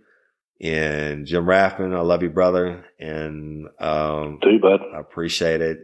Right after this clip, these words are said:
Speaker 1: And y'all, until next time or ever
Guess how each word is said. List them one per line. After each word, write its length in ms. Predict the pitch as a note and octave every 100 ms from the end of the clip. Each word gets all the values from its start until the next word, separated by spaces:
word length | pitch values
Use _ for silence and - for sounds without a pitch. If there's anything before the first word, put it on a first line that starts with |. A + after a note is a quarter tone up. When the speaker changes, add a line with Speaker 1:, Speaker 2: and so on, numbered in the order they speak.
| _
Speaker 1:
And 360 | D#2 D2+ D2+ D2 - - _ _
y'all, 320 | E2 E2 E2+
until 260 | E2 - D#2+
next 360 | E2 F#2 F#2 -
time 460 | F#2+ F#2 F#2 F#2 - _ _ _ _ _ _ _
or 220 | F2 E2+
ever 500 | F2+ F2+ C2+ C2 C2